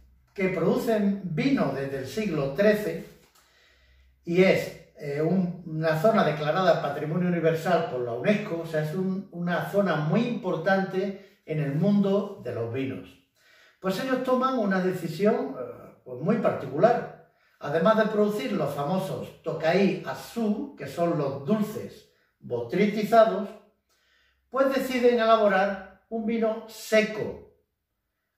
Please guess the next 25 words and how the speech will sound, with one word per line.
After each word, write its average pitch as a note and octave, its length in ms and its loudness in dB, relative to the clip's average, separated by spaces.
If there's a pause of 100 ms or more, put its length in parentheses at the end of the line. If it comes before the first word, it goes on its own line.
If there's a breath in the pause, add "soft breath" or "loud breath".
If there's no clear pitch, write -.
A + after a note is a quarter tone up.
(180)
a D#3 140 -6
partir A#3+ 680 0 (320 loud breath)
de D#3+ 160 4
la D3+ 160 4
uva - 720 2 (460)
de F3+ 320 -2
la - 180 0
zona, G#3 600 2
que D#3+ 80 2
es D#3+ 120 0
la D#3+ 160 6
uva F#3 360 4
Furmint. D#3 880 -6 (1800 soft breath)
En G3+ 160 0
concreto, C4+ 840 2 (280 loud breath)
la D#3+ 180 4
familia A#3 420 2
decide A3 380 0
elaborar, G3+ 580 6
hacer G#3+ 560 -4
dos F#3+ 220 -4
tipos G3+ 680 -6
de D3 220 -2
vino F#3 520 0
seco. - 720 -6